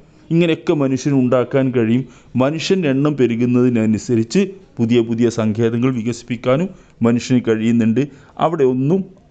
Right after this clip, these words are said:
പ്രശ്നങ്ങൾ ഉണ്ടാകാൻ യാതൊരു സാധ്യതയുമില്ല. അതിൻ്റെ പേരിൽ പ്രശ്നവും ഉണ്ടായിട്ടില്ല. പിന്നെ പ്രശ്നങ്ങൾ ഉണ്ടാക്കുന്നത് ആരാണ് ശരിക്ക്?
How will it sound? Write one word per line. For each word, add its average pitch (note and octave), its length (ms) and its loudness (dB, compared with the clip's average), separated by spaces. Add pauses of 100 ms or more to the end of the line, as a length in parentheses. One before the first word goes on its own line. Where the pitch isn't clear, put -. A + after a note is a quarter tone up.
(120)
പ്രശ്നങ്ങൾ D#3 520 -2
ഉണ്ടാകാൻ A2+ 480 2
യാതൊരു A#2+ 460 0
സാധ്യതയുമില്ല. A2 680 0
അതിൻ്റെ A2+ 280 -2
പേരിൽ A2 240 -2
പ്രശ്നവും A#2 580 -2
ഉണ്ടായിട്ടില്ല. F2 520 -4 (1120)
പിന്നെ A3+ 320 2 (520)
പ്രശ്നങ്ങൾ G#3 540 0
ഉണ്ടാക്കുന്നത് F#3 680 0
ആരാണ് C#3+ 400 0
ശരിക്ക്? G#2+ 480 -4